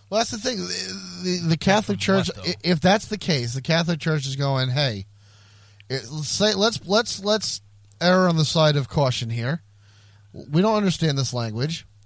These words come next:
Speaker 1: What if Satan did read it? Someone
Speaker 2: My thing is
Speaker 1: translates it correctly, and we have the apocalypse.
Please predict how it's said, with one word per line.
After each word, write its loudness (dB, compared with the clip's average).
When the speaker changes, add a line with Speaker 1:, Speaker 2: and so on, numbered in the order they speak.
Speaker 1:
What 2
if 2
Satan -2
did -2
read -4
it? -2
Someone 0
Speaker 2:
My 2
thing -4
is 0
Speaker 1:
translates 4
it 0
correctly, 4
and 6
we 6
have 2
the 4
apocalypse. -2